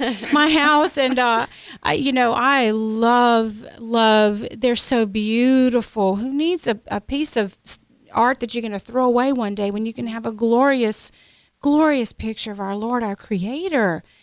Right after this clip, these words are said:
Speaker 2: And, um, he's so, so beautiful in these images. And so
Speaker 1: Mm-hmm.
Speaker 2: I tell you what, I'm, I'm, I'm pretty, pretty fired up about having my home enthroned. I mean, I have the images everywhere, but we've not done, you've, we've not done the enthronement. And, you know,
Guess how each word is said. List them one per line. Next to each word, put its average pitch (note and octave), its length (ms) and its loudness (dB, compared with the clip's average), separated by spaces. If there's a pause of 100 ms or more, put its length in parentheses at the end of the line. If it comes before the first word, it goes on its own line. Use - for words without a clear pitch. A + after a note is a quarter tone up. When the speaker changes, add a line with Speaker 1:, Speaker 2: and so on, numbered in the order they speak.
(240)
Speaker 2:
And, A#3 220 0
um, A3 100 -2
he's A3 160 -4
so, B3 300 -2
so A#3+ 180 -2
beautiful G3 540 -2
in F3+ 100 -2
these F3+ 220 -8
images. - 560 -8
And G#3 160 -12
so G#3+ 160 0
Speaker 1:
Mm-hmm. - 420 -18 (280)
Speaker 2:
I E4 260 2
tell A3 320 0
you G3 160 -2
what, F#3 260 0
I'm, C4 340 0
I'm, C#4 200 0 (200)
I'm C#4+ 140 2
pretty, G#3+ 440 -2 (280)
pretty A#3+ 200 -2
fired G3+ 400 -4
up F#3+ 180 -2
about F#3+ 360 0
having F#3 380 -4
my F3+ 180 -6
home F#3 280 -6
enthroned. F3 480 -4
I F#3 60 -6
mean, F#3 160 0
I G#3 100 0
have A#3 220 -2
the G#3+ 120 -2
images B3+ 320 0
everywhere, G3+ 400 2
but F#3 120 -4
we've F#3 160 0
not G3+ 280 0
done, C4 360 -2 (400)
you've, G#3 240 -4
we've G3 160 -2
not G#3 240 -2
done A3 180 -2
the G#3 160 -4
enthronement. F3+ 720 -4 (480)
And, G#3 160 0
you G#3 80 0
know, F#3+ 280 -2